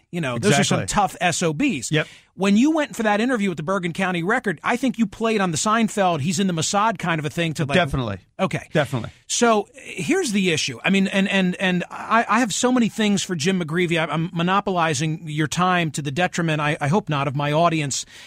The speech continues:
Speaker 1: Uh, but many of them I can look at the board who are calling and they are saying, "This was your big mistake. Your big mistake is, this is not the case of, you know, putting a bimbo on the payroll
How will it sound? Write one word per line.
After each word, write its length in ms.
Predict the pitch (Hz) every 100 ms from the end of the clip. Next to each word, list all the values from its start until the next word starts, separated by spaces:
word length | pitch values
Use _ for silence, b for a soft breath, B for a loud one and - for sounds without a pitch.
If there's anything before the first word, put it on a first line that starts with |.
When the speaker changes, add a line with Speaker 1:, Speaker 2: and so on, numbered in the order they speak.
| B -
Speaker 1:
Uh, 200 | 160 156
but 200 | 151 160 - -
many 480 | 165 160 190 262 262
of 80 | 185
them 100 | 185
I 80 | -
can 160 | 175
look 120 | 196
at 60 | -
the 80 | 156
board 440 | 127 170 151 120 - _
who 120 | 190
are 80 | 175
calling 440 | - 247 262 247
and 80 | 190
they 120 | 165
are 100 | 156
saying, 460 | 139 185 160 147 143 B B -
"This 420 | 185 196 262 -
was 240 | 226 160
your 140 | 170 202
big 260 | 147 180
mistake. 500 | 156 151 - 127 92
Your 140 | 156 190
big 300 | 143 285 302
mistake 520 | 208 - 202 196 -
is, 380 | 160 151 143 - B -
this 120 | 226
is 80 | 226
not 220 | 254 277
the 80 | 185
case 280 | 214 190 180
of, 120 | 156
you 80 | 170
know, 80 |
putting 200 | 160 233
a 40 | 190
bimbo 360 | 170 202 180
on 140 | 165 160
the 100 | 139
payroll 600 | - 233 202 185 170 151